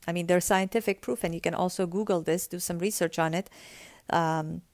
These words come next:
so it is an anti-inflammatory. It's the,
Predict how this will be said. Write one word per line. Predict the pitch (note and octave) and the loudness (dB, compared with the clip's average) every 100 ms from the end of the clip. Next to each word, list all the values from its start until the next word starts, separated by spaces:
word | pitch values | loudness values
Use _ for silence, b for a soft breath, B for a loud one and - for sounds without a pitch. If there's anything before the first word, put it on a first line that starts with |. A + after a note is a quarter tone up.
| - B B B B B B B B B B | -16 B B B B B B B B B B
so | - B3 A#3+ A#3+ | 8 12 12 10
it | A#3+ | 10
is | B3+ C#4+ | 10 10
an | C#4+ | 8
anti-inflammatory. | A3+ A3+ A3+ G3+ A#3 A#3 A#3+ B3+ B3 B3 B3 | 6 6 2 2 6 6 4 4 8 8 6
It's | - F3 F3 | 6 4 4
the, | - F#3 F3+ | 0 0 0